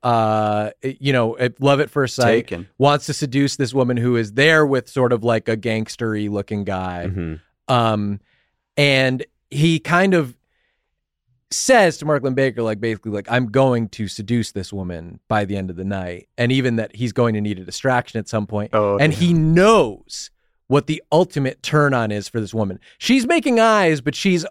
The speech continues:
Speaker 1: able to resist him until he slow dances with an old lady.
Speaker 2: Yeah.
Speaker 1: That's
Speaker 2: That
Speaker 1: his
Speaker 2: always gets him.
Speaker 1: move. <laughs> He
Speaker 2: <laughs> That's a good
Speaker 1: grabs an
Speaker 2: move.
Speaker 1: old lady and starts slow dancing with her. And then she is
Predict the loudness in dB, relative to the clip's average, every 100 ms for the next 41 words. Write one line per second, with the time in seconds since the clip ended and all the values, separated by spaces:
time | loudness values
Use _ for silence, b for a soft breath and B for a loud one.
0 | _ 2 4 6 4 4 2 2 0 0
1 | -2 2 4 4 2 -6 _ _ _ _
2 | _ _ _ _ _ _ _ -4 -4 -2
3 | 2 2 2 0 -2 -4 -4 -2 -4 -4
4 | -4 -6 -6 -8 -12 _ _ _ _ -2
5 | 0 2 0 2 2 0 -4 -10 _ -12
6 | -2 0 0 -2 0 2 2 0 -2 2
7 | 4 4 2 -2 -10 -20 -20 _ _ -8
8 | -2 2 2 0 -4 -6 -2 2 4 4
9 | 4 6 4 4 2 2 2 0 0 0
10 | -2 -2 2 2 4 0 0 0 2 0
11 | B B B 0 2 4 4 2 -2 -6
12 | _ -10 -2 0 2 0 -2 _ _ 0
13 | 2 2 -2